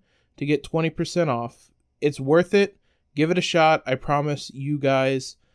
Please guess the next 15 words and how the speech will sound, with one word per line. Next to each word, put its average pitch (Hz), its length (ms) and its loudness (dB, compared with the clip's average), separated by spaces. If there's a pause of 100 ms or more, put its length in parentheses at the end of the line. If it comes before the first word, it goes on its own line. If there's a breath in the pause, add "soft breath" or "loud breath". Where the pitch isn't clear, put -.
(340)
will 135 120 -2
buy 135 680 4
a 127 80 -6
second 147 360 -4
round. 123 500 -2 (320)
They 131 760 0 (140)
come 160 320 -2
in 139 580 -2
a 123 80 -8
box, 147 420 2
I 147 60 2
believe, 139 320 0
of 123 120 -6
ten 170 280 2
wipes. 170 580 -2